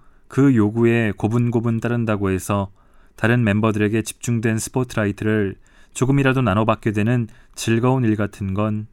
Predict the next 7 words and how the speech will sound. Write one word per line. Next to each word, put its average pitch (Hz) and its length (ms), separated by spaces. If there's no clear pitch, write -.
일어나지 107 400
않았다. 87 400
중학생 147 400
시절부터 131 760
동네 123 240
오빠들은 113 420
물론 104 460